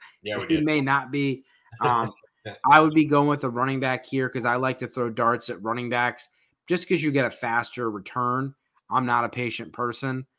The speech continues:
Speaker 2: and these tight ends, they usually take a while to develop,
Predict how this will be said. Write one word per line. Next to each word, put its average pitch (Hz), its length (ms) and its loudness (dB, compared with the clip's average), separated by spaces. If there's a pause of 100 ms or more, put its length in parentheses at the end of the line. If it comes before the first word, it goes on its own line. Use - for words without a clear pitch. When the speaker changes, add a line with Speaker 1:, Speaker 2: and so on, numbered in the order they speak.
(240)
Speaker 2:
and 117 200 -6
these 123 200 -4
tight 127 260 0
ends, 120 380 -4
they 117 100 -4
usually 117 480 -6
take 117 300 -6
a 113 40 -4
while 107 380 -2
to 110 140 -14
develop, 107 520 -6